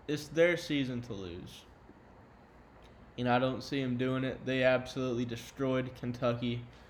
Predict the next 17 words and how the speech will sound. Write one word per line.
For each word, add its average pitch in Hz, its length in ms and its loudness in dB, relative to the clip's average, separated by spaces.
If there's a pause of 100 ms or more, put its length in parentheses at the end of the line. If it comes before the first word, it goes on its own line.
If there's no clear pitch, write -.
(360)
fifty-one 131 640 2
to 120 60 0
thirteen. 113 800 -2 (720)
They've 120 320 0
got 120 520 4 (1160)
Vanderbilt 127 920 2
and 113 160 -8
Florida 127 640 0 (540)
coming 131 340 -2
up, 120 320 4 (580)
two 135 240 -2
teams 127 520 -6
that 117 380 -2
I 120 140 2
don't 120 300 -2
think 113 300 -6
will 113 240 -6